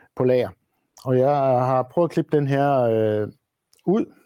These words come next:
og sige, at det, man så egentlig kan se, det er, at vi på grovfoder faktisk kan regne, hvad er det gennemsnitlige daglige forbrug. Det gør vi over et gennemsnit over fjorten dage.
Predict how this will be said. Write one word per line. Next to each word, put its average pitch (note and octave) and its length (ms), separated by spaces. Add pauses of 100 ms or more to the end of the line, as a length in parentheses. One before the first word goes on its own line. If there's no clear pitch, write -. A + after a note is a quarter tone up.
(180)
og B2 60
sige, F3 180
at D3 100
det, F3+ 100
man F#3+ 100
så F3+ 100
egentlig F#3 260
kan C#3 100
se, G3 220
det D#3 160
er, D3 140
at D#3 80
vi C#3+ 100
på C3 140
grovfoder D3+ 360
faktisk D3 480 (920)
kan B2 180
regne, D3 340
hvad D#3+ 260
er C3+ 160
det B2+ 140
gennemsnitlige C#3+ 500
daglige B2 300
forbrug. E3+ 400
Det D3+ 120
gør D3+ 160
vi C#3+ 120
over C3+ 300
et A#2 120
gennemsnit C#3 340
over G#2+ 120
fjorten B2 300
dage. B2+ 240